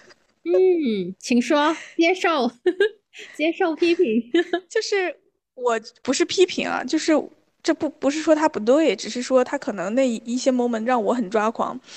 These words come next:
Speaker 1: 呃，他是会需要聆听的，我能意识得到。而且我刚刚有提，也有提到说，我觉得两个人相处确实是需要沟通，需要聆听。那我，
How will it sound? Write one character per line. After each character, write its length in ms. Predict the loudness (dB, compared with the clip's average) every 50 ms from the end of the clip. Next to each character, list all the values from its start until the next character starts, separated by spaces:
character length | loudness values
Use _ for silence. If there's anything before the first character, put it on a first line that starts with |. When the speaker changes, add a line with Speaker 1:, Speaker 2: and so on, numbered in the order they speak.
| -16 -16 -16 -16 -16 -16 -14 -6 -2
Speaker 1:
呃， 480 | 0 2 2 2 0 0 -2 -4 -6 -8 -8
他 220 | -2 0 0 0
是 420 | 0 -2 -4 -2 0 0 0 0 -2 -2
会 420 | 0 2 4 4 4 2 0 -4 -8
需 200 | -12 -10 -4 0
要 140 | 0 2 0
聆 160 | 0 -4 -6
听 160 | -4 -2 0
的， 80 | 0 0
我 100 | 0 -2
能 100 | -4 -4
意 60 | -4
识 100 | -4 -2
得 100 | 0 2
到。 260 | 4 4 2 2 0 -2
而 120 | -4 -4 -2
且 100 | 0 0
我 120 | 0 0
刚 100 | 0 -2
刚 100 | -2 -2
有 200 | -2 -2 -2 -4
提， 220 | -6 -8 -10 -10 -6
也 160 | -4 -2 0
有 100 | 0 -2
提 140 | -4 -6 -6
到 220 | -4 -2 -2 -2 -4
说， 180 | -4 -4 -4
我 100 | -4 -4
觉 120 | -4 -4 -2
得 60 | -2
两 140 | -2 -2 -2
个 80 | -4
人 80 | -6 -8
相 280 | -4 -2 -2 0 0 -2
处 180 | -4 -6 -8 -8
确 200 | -4 -2 -2 -2
实 160 | -2 -4 -8
是 100 | -8 -10
需 200 | -8 -4 2 2
要 120 | 2 2
沟 220 | 4 2 0 0 0
通， 320 | 0 -2 -2 0 -2 -2 -6 -10 -16 -20 -20 _
需 140 | -2 0 2
要 80 | 2 2
聆 180 | 0 -4 -6
听。 340 | -8 -8 -6 -6 -4 -6 -6 -8 -8 -8 -8 -8 -8 -4
那 220 | 0 2 2 4
我， 320 | 2 2 0 0 0 0